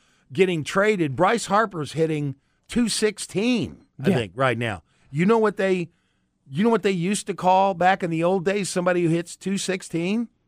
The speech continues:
Speaker 2: What do they call him?
Speaker 1: A pitcher.
Speaker 2: <laughs>
Speaker 1: That's
Speaker 2: I'm
Speaker 1: an
Speaker 2: sure
Speaker 1: old
Speaker 2: Bri-,
Speaker 1: joke.
Speaker 2: I'm
Speaker 1: That's
Speaker 2: sure
Speaker 1: not
Speaker 2: Bryce Harper could pitch a little bit, though.
Speaker 1: <laughs>
Speaker 2: He, he's got a pretty good arm. <laughs>
Speaker 1: Yeah.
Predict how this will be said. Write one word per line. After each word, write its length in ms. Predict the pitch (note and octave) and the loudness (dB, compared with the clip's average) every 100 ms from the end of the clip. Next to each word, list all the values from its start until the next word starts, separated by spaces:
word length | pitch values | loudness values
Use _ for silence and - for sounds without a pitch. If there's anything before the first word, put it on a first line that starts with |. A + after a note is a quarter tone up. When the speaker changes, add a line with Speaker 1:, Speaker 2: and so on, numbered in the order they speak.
| _ _ | _ _
Speaker 2:
What 100 | A2+ | -2
do 80 | G2 | -2
they 120 | F#2 | -2
call 260 | G2 F2 | -2 -2
him? 100 | E2+ D#2+ | -6 -10
Speaker 1:
A 60 | |
pitcher. 480 | F2+ E3+ G3+ A#2+ - _ - | -2 0 0 -4 -8 _ -18
Speaker 2:
<laughs> 560 | - - - - - A3 - G#3 G#3+ - F#3+ - F3 - E3+ - _ | -12 -12 -14 -10 -2 -2 0 -2 -2 -8 -10 -10 -12 -12 -18 -18 _
Speaker 1:
That's 200 | A#2+ C3 | -10 -6
Speaker 2:
I'm 80 | A2 | -6
Speaker 1:
an 60 | |
Speaker 2:
sure 80 | G2+ | -6
Speaker 1:
old 80 | D#4 | -2
Speaker 2:
Bri-, 120 | D4 | -2
Speaker 1:
joke. 80 | - | 0
Speaker 2:
I'm 80 | - | -2
Speaker 1:
That's 120 | - | -2
Speaker 2:
sure 80 | F4 | -4
Speaker 1:
not 60 | D#4+ | -2
Speaker 2:
Bryce 220 | C4 A#3+ | -2 0
Harper 300 | A#3 B3+ E3+ | 0 0 -4
could 180 | - - | -8 -4
pitch 240 | G3+ G#3 | -2 -2
a 80 | A#2 | -4
little 200 | G#2 G2+ | -4 -4
bit, 200 | G2+ G2 | -4 -6
though. 260 | G2+ F#2+ D3+ - | -6 -4 -6 -6
Speaker 1:
<laughs> 120 | D#3+ | -2
Speaker 2:
He, 140 | D3 G3 | 2 4
he's 180 | F3+ B3 | 2 2
got 160 | C#4 | 2
a 40 | C4 | 2
pretty 220 | C4 A3+ | -2 2
good 160 | F3+ | 4
arm. 320 | D#3 B2 E2+ G2 | 6 4 0 -6
<laughs> 20 | |
Speaker 1:
Yeah. 320 | C3+ B2+ B2 | 0 2 2